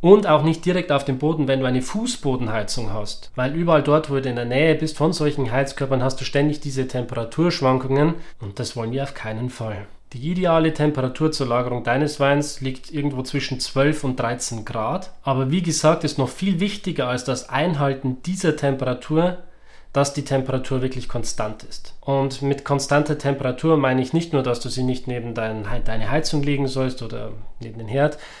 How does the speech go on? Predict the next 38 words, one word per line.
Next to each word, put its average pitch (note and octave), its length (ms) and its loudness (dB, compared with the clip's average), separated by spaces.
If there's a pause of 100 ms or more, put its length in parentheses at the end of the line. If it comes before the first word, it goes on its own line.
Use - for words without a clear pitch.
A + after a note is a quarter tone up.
(140)
sondern C#3+ 380 2
auch, C3+ 200 0
dass C3 180 -6
du - 100 -8
die A#2+ 200 -10
Temperaturschwankungen B2+ 1200 -2
zwischen A#2 400 -8
Winter D#3+ 300 0
und A2 120 -8
Sommer D#3 320 4
beachtest. G#2 640 -10
Schau - 280 4
also, D3+ 300 2
dass C3+ 160 0
du C#3 100 -6
wirklich - 380 -6
ganzjährig B2 840 0 (100)
eine D3+ 360 0
konstante B2+ 600 -2
Temperatur A#2 680 -6 (260)
für - 240 -8
deine A2+ 240 -8
Weine G#2 300 -8
hast. - 260 -12 (340)
Der B2+ 140 -2
zweite D#3+ 460 2
Tipp, E3+ 180 0
den D#3 140 4
ich D3+ 140 0
dir C#3 120 -2
geben C3+ 240 0
kann, C3 220 0
ist, D#3 340 -2
schütze E3 540 0
deine B2+ 340 0
Weine B2+ 300 0
vor C3 500 0
U-V-Strahlung. A2+ 920 -2